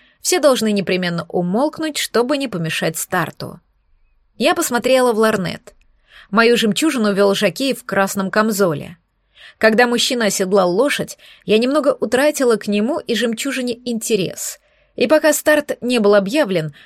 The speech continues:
решила рассмотреть детальнее всех присутствующих. Я не знала всех по именам, но их лица врезались в память. Так же, как и на балу. Многие пришли с семьями, а дебютантки, которым вручили золотую ветвь, находились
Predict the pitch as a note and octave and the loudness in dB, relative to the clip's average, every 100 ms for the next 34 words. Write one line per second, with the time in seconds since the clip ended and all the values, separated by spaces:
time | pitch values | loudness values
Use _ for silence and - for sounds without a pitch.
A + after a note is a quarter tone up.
0 | _ A#3 C#4+ - F#4+ C4+ B3+ G#3+ G#3 B3+ | _ 0 0 2 0 0 0 -2 0 0
1 | A#3+ - G#3 F#3+ G#3 G#3 C4+ C#4 G#3+ - | -2 -4 -2 -2 0 0 0 -2 -2 -2
2 | F3 - F#3+ G3+ E3+ - - D3+ - - | -4 -2 -2 -2 -6 -8 -8 -6 -6 -8
3 | - - - _ _ _ _ _ - - | -10 -16 -20 _ _ _ _ _ -20 -4
4 | G3+ D#4 F4+ E4+ F#4+ G#3 - F#3+ - G3 | 2 2 2 -2 0 0 -2 -4 0 0
5 | F3+ F3 C#4 A#3 F#3+ F3+ B3+ C#4 - G3+ | 0 -2 -2 -2 -2 -2 -2 -4 -2 0
6 | A3 G3 G3+ G3+ - G#3+ F3 D#3 - - | 0 0 0 -2 -2 -4 -4 -6 -14 -16
7 | - _ - - _ D#4+ B3+ B3 B3+ B3 | -18 _ -20 -20 _ 0 2 -2 -2 -2
8 | A#3+ A#3+ A3 A#3 G#3 - _ _ _ _ | -2 0 0 2 0 -4 _ _ _ _
9 | A3 A3+ A3 G3+ A3 A3 A3+ - G#3+ G#3 | 0 2 2 2 0 0 -2 0 -2 -2
10 | - D4+ F3+ D3+ D#3+ E3+ _ _ _ _ | -2 -2 -2 -6 -8 -14 _ _ _ _
11 | G#3+ G3+ F#3+ G3+ D#4 C4+ - - F#3 G#3 | 2 4 2 2 0 -2 -4 -2 0 0
12 | G3+ F#3+ G#3+ - G#3+ F#3 F#3+ F3+ F3+ F#3 | 0 2 0 0 0 0 0 -2 -2 -2
13 | C4 C4 - - - - - G#3+ A3+ B3 | -2 -2 -6 -20 -20 -20 -4 -2 0 2
14 | D4+ C#4+ | 2 0